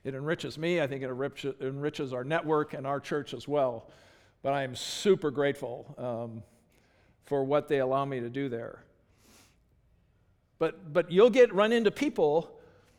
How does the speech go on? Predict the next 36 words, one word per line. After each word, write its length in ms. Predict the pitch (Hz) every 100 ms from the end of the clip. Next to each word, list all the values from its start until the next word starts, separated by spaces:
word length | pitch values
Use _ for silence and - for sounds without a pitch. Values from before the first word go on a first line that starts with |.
| _ _ _ _ _ _ _ -
that 100 | 190
will 140 | 196
pass 320 | - 247 233
judgment 420 | - 240 220 240 233
on 100 | 220
other 200 | 226 220
people 340 | 262 240 175
for 160 | - 175
taking 360 | 247 - 214
breaks, 480 | 190 226 233 - - - -
that 280 | - 170 165
get 140 | 190
away, 480 | 262 254 196 196 202 196 -
that 80 | 175
get 200 | 160 165
completely 500 | 180 143 226 262 262
detached, 640 | 196 - 208 196 190 - - -
that 80 | -
get 180 | 160 165
completely 520 | - 165 247 294 285
separated 500 | - 247 247 220 190
from 160 | - 190
things 600 | 180 190 185 180 - - _ _ _ _ _ -
so 160 | 190
that 180 | 175 175
they 280 | 190 190 180
can 340 | 185 190 165
restore 640 | 156 160 - 202 196 196 190
and, 340 | 160 156 160
and 320 | 175 156 151
recover 400 | 151 156 233 262
from 220 | 151 170
what 140 | 170 170
they've 120 | 185
been 140 | 170
doing. 320 | 165 220 156